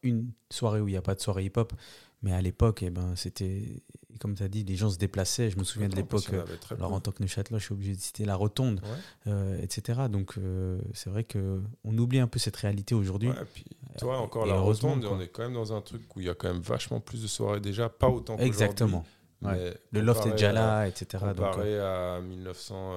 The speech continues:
Speaker 2: quatre-vingt-huit ou, ou quatre-vingt-dix-sept, je te jure que c'est beaucoup ce qu'il y avait.
Speaker 1: Ouais.
Speaker 2: Et, euh, et puis moi, je fais aussi les mixtapes, tu vois.
Speaker 1: Ouais,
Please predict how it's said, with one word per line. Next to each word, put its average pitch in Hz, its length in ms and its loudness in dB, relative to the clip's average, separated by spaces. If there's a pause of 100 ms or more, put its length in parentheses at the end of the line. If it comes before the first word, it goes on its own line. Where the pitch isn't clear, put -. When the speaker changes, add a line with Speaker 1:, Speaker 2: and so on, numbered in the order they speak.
(120)
Speaker 2:
quatre-vingt-huit 90 680 -10
ou, 85 400 -4 (220)
ou - 60 -10
quatre-vingt-dix-sept, 92 640 -4
je - 120 -8
te 95 80 -8
jure 101 180 -6
que - 80 -8
c'est 92 240 -6 (320)
beaucoup 123 380 0
ce - 100 -4
qu'il - 140 -4
y - 20 -2
avait. - 160 -6 (160)
Speaker 1:
Ouais. 104 160 -2 (380)
Speaker 2:
Et, 95 220 0
euh, 92 760 2 (100)
et 95 100 0
puis - 120 -2
moi, 120 160 6
je - 80 -2
fais - 80 -10
aussi 95 220 -6
les 92 80 -6
mixtapes, 113 420 -4
tu - 140 -12
vois. 90 260 -8
Speaker 1:
Ouais, 107 180 2